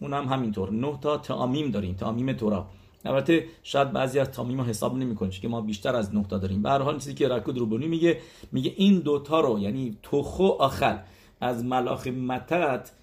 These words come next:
این دوتا رو آورد بیرون و کلیپاتو و زارک. میگه چی میمونه اینجا؟ ریمون. شما اگه از متت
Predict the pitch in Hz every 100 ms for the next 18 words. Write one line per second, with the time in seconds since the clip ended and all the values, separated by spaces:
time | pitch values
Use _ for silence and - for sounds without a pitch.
0 | _ 170 170 147 143 160 151 127 151 131
1 | 117 107 123 160 - - - _ 113 180
2 | 180 160 160 - _ _ _ _ _ -
3 | 143 139 - 143 - 202 175 160 139 135
4 | 104 120 123 151 - 185 185 160 156 151
5 | 170 156 165 170 226 - 143 151 143 131
6 | 135 - 156 104